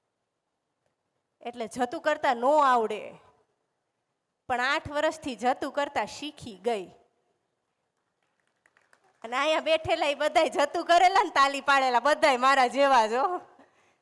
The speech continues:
કેવું કેવું જતું કર્યું, ઈ તો આપણું મન જાણે. અહીંયા આ અને, અને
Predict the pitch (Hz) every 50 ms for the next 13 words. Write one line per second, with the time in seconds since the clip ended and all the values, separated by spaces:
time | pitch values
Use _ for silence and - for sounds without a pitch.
0 | _ _ _ _ _ _ 302 330 370 381 370 349 330 320 311 320 285 277 - -
1 | 277 277 - 320 311 311 302 302 294 311 339 330 359 320 311 320 - 339 302 262
2 | 240 247 269 294 330 311 277 233 262 269 277 277 285 269 269 277 254 262 277 302
3 | 302 311 339 349 403 370 269 330 453 -